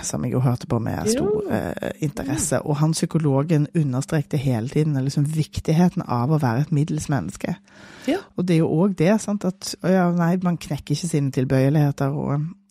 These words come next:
Speaker 1: og det er klart at hvis du skal være fallskjermjeger, så skal du være eksepsjonell på noen ting.
Speaker 2: Ja,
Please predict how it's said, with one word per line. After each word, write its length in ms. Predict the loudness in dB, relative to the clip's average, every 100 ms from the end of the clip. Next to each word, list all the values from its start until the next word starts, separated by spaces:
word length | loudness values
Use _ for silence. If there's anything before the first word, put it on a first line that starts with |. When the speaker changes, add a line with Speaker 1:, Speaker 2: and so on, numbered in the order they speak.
| -2
Speaker 1:
og 80 | 0
det 100 | 2
er 40 |
klart 160 | 0 0
at 40 | -2
hvis 120 | -4
du 60 | -4
skal 160 | -4
være 260 | -2 -2 -2
fallskjermjeger, 1300 | -2 -4 -2 -2 -2 -4 -4 0 0 0 -2 -4 -6
så 140 | -6
skal 180 | 0 2
du 160 | 4 2
være 400 | 0 0 -2 -2
eksepsjonell 680 | -4 -4 -4 -4 -2 -2 -2 0
på 100 | 0
noen 140 | 0 -4
ting. 300 | -8 -8 -8 -10 -20 -8
Speaker 2:
Ja, 140 | -4